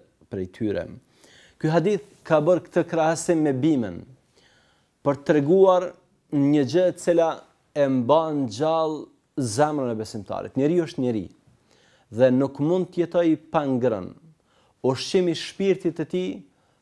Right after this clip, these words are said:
është ajo që del nga brendësia e tokës, buka, bimët, gruri, do të thotë, to gjëra. Dhe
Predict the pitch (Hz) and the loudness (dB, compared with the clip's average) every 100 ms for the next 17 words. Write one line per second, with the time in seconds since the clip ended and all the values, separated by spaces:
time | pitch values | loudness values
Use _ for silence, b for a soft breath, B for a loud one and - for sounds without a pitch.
0 | _ _ 143 156 - _ - 147 147 - | _ _ 0 0 -4 _ -2 0 0 -4
1 | _ - 139 160 - 131 151 143 135 131 | _ 0 2 2 -2 0 2 4 2 2
2 | 127 120 - 139 113 - 104 92 92 95 | -2 -4 -4 -2 -2 -2 -8 -8 -16 -14
3 | 98 139 139 95 85 - - 113 101 135 | -4 -2 -2 -4 -6 -8 -12 -8 0 0
4 | 131 107 - _ 127 107 123 135 127 117 | 2 -2 -6 _ -8 0 2 4 2 0
5 | 110 - 117 110 113 - 127 113 143 147 | -4 -10 -10 -6 -8 -4 -4 0 0 -2
6 | - - - _ b b b b b b | -10 -20 -20 _ b b b b b b
7 | b b 117 123 156 | b b -4 2 4